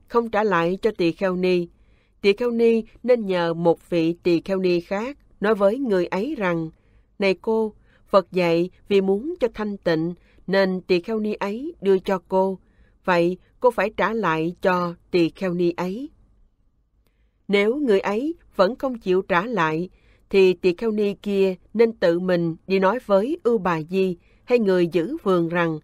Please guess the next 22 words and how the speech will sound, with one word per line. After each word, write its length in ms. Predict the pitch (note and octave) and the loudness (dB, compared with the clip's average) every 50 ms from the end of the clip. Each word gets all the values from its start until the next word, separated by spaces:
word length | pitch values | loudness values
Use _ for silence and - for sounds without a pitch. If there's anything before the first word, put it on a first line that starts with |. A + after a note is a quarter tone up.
| _ _ _ _ _ _ _ _ _ _ _ | _ _ _ _ _ _ _ _ _ _ _
"Này 220 | - F#3+ F#3 F#3 F#3 - | -2 0 0 0 0 -2
cô, 340 | - G3 G3 G3+ G3+ F#3+ F#3 - _ _ _ _ _ | 0 0 2 2 0 -2 -6 -10 _ _ _ _ _
Phật 140 | - B2+ - | -2 -2 0
có 140 | - D4+ | 0 -4
dạy 440 | E4 C#4 F#3 F#3 E3+ D#3+ E3 E3+ F3+ - _ _ _ _ | -4 -2 -2 0 0 2 0 0 -2 -4 _ _ _ _
vì 140 | - G3 F#3+ | 2 2 2
muốn 320 | F#3 F#3 F#3 G3 B3 D#4 F#4 - | 4 2 0 0 -2 -6 -2 0
cho 100 | A#3+ G3 - | -2 -2 -2
thanh 240 | - - A3 G#3+ G#3+ | -4 -8 -6 -6 -8
tịnh 380 | - - F#3 E3 D#3 D#3+ E3+ E3+ - - _ _ _ - | -4 -2 -2 -2 0 -2 -4 -6 -8 -16 _ _ _ -4
nên 300 | F3+ G3 G3 G3 F#3+ F#3 | 0 2 2 2 0 0
tôi 160 | - A3+ G#3+ | 2 2 2
đưa 160 | G3 G3+ G3+ F#3+ | 4 2 0 0
cho 180 | - G#3 G3 F#3 - | 0 -4 -6 -6 -2
cô. 300 | - G3 G3 G3+ G3+ G3+ - _ - - _ _ - _ _ _ _ _ _ | -2 0 0 0 -4 -8 -14 _ -20 -20 _ _ -20 _ _ _ _ _ _
Vậy 280 | G3 F3+ E3+ F3 F#3 - _ | 2 2 2 2 0 -2 _
cô 100 | - B3+ | 2 4
nên 200 | B3 B3 A#3+ A#3 | 4 4 2 2
trả 180 | - - F3+ | -2 -4 -4
lại 460 | A3 A3+ F#3+ E3 D#3+ D#3+ E3 F3 F#3 G3 - - | -4 -2 -2 -2 0 0 0 -2 -4 -6 -12 -4
để 160 | E3+ F3+ F3 | -4 -4 -4
cúng 240 | - - G3+ B3 | -2 -2 -2 -2